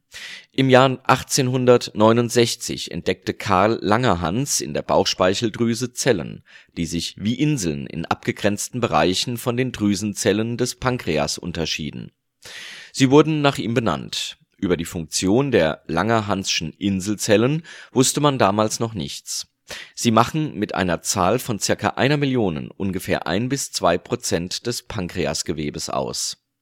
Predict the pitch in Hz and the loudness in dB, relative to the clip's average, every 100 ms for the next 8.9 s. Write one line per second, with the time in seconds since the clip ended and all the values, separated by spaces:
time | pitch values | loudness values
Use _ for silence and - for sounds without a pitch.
0 | _ _ _ - - - - - - _ | _ _ _ -20 -16 -16 -16 -18 -20 _
1 | _ 120 117 170 127 85 - 85 117 156 | _ 2 4 4 2 0 2 2 2 -2
2 | - 92 92 107 110 - 107 110 - 117 | -2 2 2 2 -2 0 0 0 -2 -4
3 | - 113 101 135 - 98 - - 82 82 | -2 2 4 2 0 -4 -2 0 2 0
4 | - 95 113 156 214 - 98 - 85 - | 2 2 2 0 -4 -8 -8 -8 -6 -4
5 | 78 - 104 - 113 - 127 143 - - | -4 -4 -6 0 0 2 0 0 -2 -2
6 | - - 120 131 - _ - 147 135 - | -4 0 0 0 -10 _ 0 2 2 -2
7 | 92 71 64 - _ - - 73 110 - | -2 -2 -8 -14 _ -10 -8 -4 -2 0
8 | - - - 80 - 82 - 92 123 | 0 -2 -8 -8 -8 -4 -2 -2 -4